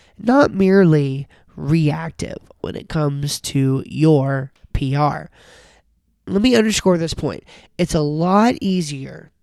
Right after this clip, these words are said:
to account for a potential problem in testing than it is to resolve a potential problem in production. Accounting for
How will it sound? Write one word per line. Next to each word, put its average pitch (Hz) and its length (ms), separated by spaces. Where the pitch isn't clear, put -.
to 160 160
account 160 520
for - 160
a 151 100
potential 160 440
problem 160 520
in 151 120
testing 220 640
than 165 120
it 175 100
is 196 280
to 208 100
resolve 143 580
a 147 60
potential 143 440
problem 131 560
in 131 420
production. - 720
Accounting 202 460
for 160 560